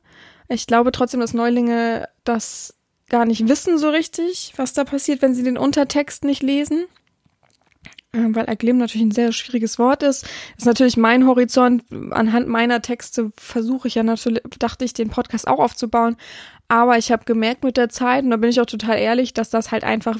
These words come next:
wie eben gesagt, ein wenig zu hoch gestochen vielleicht ist, dass man denkt, „Was ist Erglimm? Nee, hm, nee.“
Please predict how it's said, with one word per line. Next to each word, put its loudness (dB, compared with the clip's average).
wie 4
eben 0
gesagt, -2
ein 2
wenig 4
zu 2
hoch -2
gestochen -4
vielleicht -6
ist, -8
dass -6
man -2
denkt, -2
„Was -14
ist -10
Erglimm? 0
Nee, 0
hm, 0
nee.“ 2